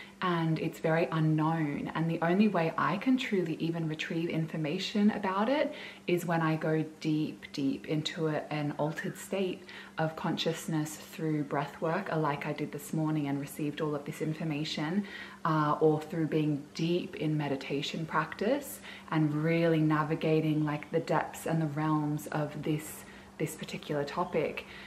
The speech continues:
And, and we're not gonna find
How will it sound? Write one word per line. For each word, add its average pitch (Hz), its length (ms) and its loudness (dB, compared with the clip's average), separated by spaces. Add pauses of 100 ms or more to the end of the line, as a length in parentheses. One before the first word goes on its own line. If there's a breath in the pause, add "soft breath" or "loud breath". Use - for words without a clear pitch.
(160 loud breath)
And, 160 540 4
and 170 120 2
we're 170 100 2
not 180 220 4
gonna 185 160 2
find 165 920 0